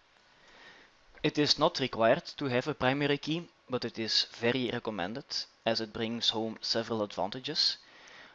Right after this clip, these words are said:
One of those advantages is that a key has to be unique, so there is no chance for duplicate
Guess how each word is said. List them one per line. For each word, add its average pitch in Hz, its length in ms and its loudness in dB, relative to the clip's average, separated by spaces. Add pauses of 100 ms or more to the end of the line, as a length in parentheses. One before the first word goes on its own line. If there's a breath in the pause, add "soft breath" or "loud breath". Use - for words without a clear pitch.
(240 loud breath)
One 135 200 2
of 123 120 -4
those 120 280 0
advantages 117 760 -4
is - 220 0
that - 280 -4
a 117 80 -2
key 113 280 -4
has 113 240 0
to 123 100 -6
be 117 120 -6
unique, 101 580 -6 (380)
so 120 200 -2
there 117 140 2
is - 200 2
no 131 140 0
chance 117 460 2
for 113 220 -4
duplicate 120 560 -2